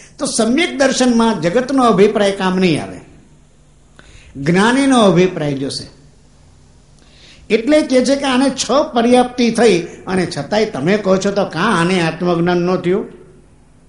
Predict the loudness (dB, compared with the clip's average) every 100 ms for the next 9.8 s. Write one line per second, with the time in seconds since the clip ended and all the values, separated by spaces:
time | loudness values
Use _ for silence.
0 | _ _ _ _ _ -14 -10 -4 -2 -2
1 | -4 -2 0 0 -2 0 2 2 0 -2
2 | 0 -2 0 0 0 -2 -2 -4 -8 -12
3 | -16 -20 -18 -8 0 2 2 2 2 2
4 | 0 -2 -2 -2 0 0 0 -2 -2 2
5 | 2 2 2 2 2 0 0 -4 -10 -6
6 | -6 -6 -4 -2 0 2 4 4 4 2
7 | -2 -2 -2 -2 2 4 4 2 2 0
8 | 0 2 2 0 2 2 2 0 0 0
9 | 0 0 0 -2 0 0 0 -2